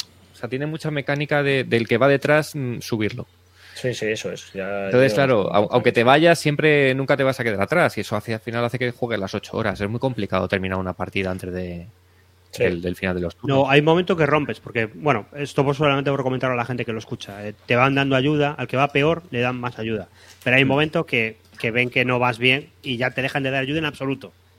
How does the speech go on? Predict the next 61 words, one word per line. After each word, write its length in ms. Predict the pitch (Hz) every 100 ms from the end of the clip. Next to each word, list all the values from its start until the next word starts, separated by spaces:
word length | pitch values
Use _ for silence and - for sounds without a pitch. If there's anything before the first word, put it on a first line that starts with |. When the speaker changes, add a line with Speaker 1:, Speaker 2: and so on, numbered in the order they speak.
| -
Speaker 3:
Y 80 |
ahí 220 | 113 131 127
ya 200 | 139 135
se 200 | - 120
hunde 160 | 123
la 120 | 117
partida. 380 | 110 104 110 104 - -
Speaker 1:
Pero 320 | 113 110 -
es, 240 | - 117 -
es 180 | - 123
raro 520 | 143 160 180 170 160
irte, 420 | - 147 151 135 123
que, 20 | - 135 120
Speaker 2:
Sí. 60 | - _ _ -
Speaker 1:
o 60 | 113
sea, 280 | 135 117 -
yo 180 | 123 151
no 120 | 156
sé, 120 | -
yo 120 | 120
he 20 | 160
jugado 480 | 165 160 160 160 160
tres 220 | 156 147
o 60 |
cuatro 260 | 156 147 147
partidas 600 | 131 135 175 208 226 -
y 80 | 127
en 80 | 107
las, 140 | 101 - 131
en 120 | 101
las 100 | 104
cuatro 260 | 110 113
nunca 460 | 131 139 131 104 98
se 140 | -
ha 20 | 110
ido 160 | 98
nadie 300 | 95 98 95
de 60 | 90
Speaker 2:
Yo, 40 | 101 139
Speaker 1:
mucho. 160 | 123
Speaker 2:
yo 80 | 139
he 20 |
visto 260 | 143 139 147
partidas, 400 | 135 143 127 - 120
yo 140 | 123
no 80 | 139
sé 120 | 151
ahora 160 | 135 123
mismo 280 | 120 120
quién 140 | 110 123
es 100 | 113
la 140 | 110
tribu 260 | 113 120 117
que 80 | 110
está 140 | -
al 100 | 113
norte, 320 | 123 127 104
que, 220 | 95 98 -
que, 140 | 107
que 220 | - -
está 320 | 113 - 135